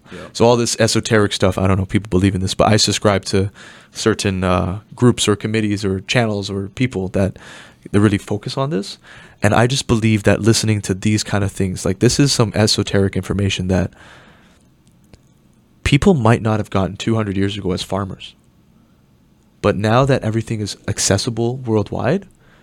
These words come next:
Speaker 2: people have left things behind, like The Strangest Secret by Earl Nightingale or Think and Grow Rich, all these kind of self-help books.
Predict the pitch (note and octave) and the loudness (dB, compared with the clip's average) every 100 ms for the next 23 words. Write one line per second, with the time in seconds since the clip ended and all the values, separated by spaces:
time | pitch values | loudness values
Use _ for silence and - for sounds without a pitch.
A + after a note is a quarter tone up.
0 | _ _ - C#3 C#3+ G#2+ G#2+ G#2+ - G2+ | _ _ 0 2 4 4 4 0 0 -2
1 | - F#2 G2+ F2+ F2+ F#2+ F#2 - - - | 0 2 4 4 4 4 2 -2 -20 -20
2 | - - - B2+ A2+ G#2 - A2 G#2+ G2 | -10 -2 2 4 4 2 2 2 2 2
3 | G2 F#2+ F#2+ F#2 - A2 A2 G#2+ G2+ G2+ | 2 4 2 0 2 4 6 6 4 2
4 | F#2+ F#2+ G2 F#2 F2 E2 F#2+ F#2 F2+ G#2+ | 0 2 4 4 2 2 4 2 4 2
5 | G#2+ G#2 A2 G2+ F#2+ - G#2+ C#3 E3 - | 2 2 4 4 0 -2 -2 -2 -2 -2
6 | C#3 G#2+ - - - G#2 - G2 G#2+ - | -2 -2 -6 -6 0 0 0 -8 -6 -2
7 | G#2+ F#3 - | -2 -4 -12